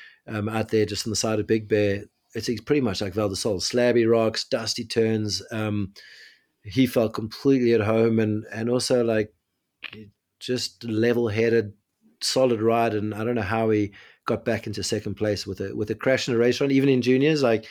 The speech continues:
you used to be able to do that if you were a shit hot rider. Like, you could even do that in elites, um, a crash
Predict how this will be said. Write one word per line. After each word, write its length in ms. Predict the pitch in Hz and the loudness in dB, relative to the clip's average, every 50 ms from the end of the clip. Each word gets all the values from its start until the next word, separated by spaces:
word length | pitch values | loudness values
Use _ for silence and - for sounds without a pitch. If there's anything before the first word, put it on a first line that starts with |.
| - - - - | -20 -20 -12 -4
you 100 | 135 127 | -2 4
used 200 | 127 147 151 - | 4 4 4 4
to 60 | - | 2
be 80 | 156 151 | 2 2
able 100 | 143 139 | 2 2
to 100 | 143 135 | 2 2
do 120 | 135 139 139 | 4 6 6
that 120 | 147 143 | 6 6
if 160 | 143 131 - | 4 2 4
you 100 | 139 131 | 4 4
were 160 | 127 127 123 | 6 6 6
a 60 | 120 113 | 4 4
shit 220 | - - 139 120 | 2 0 0 2
hot 200 | 120 127 123 123 | 2 0 0 2
rider. 480 | 127 123 123 127 131 151 165 170 - - | 2 2 4 4 4 4 4 4 2 0
Like, 240 | 123 120 117 117 - | -2 -2 -2 -2 -4
you 80 | 120 | -2
could 120 | - 131 131 | -2 0 0
even 180 | 135 123 127 | 2 2 2
do 140 | 123 131 135 | 2 4 4
that 100 | 131 127 | 4 4
in 160 | 123 127 123 | 4 2 2
elites, 400 | 113 117 135 165 185 - - - - - | 2 2 2 2 0 -2 -8 -8 -8 -8
um, 360 | 123 117 113 110 110 110 107 - - - - - - - - _ - | -6 -4 -2 0 0 -2 -2 -6 -12 -20 -20 -20 -20 -20 -20 _ -18
a 40 | - | -10
crash 380 | - - 131 123 131 123 - | -2 0 0 0 0 0 -2